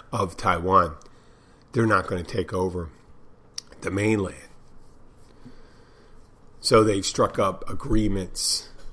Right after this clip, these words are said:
defense. I don't know if they have treaties, but right now it looks like Japan and the U S are the guarantors of Taiwan independence, considering that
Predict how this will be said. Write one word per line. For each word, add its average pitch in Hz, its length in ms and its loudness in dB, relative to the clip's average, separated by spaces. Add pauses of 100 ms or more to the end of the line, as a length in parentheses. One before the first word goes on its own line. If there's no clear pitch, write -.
(380)
defense. 101 420 -2
I 95 120 0
don't 117 160 8
know 104 100 6
if 98 80 2
they 107 120 2
have 92 160 -2
treaties, 101 680 2 (200)
but 104 100 0
right 98 280 2
now 98 400 4 (260)
it 104 100 -2
looks 107 220 2
like 95 220 -2
Japan 104 560 2
and 110 280 2
the 110 80 6
U 98 220 2
S 95 240 -2
are 101 160 -2
the 92 60 0
guarantors 101 880 0 (1000)
of 92 340 -4 (1000)
Taiwan 95 800 2 (240)
independence, 101 840 0 (540)
considering 104 600 2
that 90 200 -2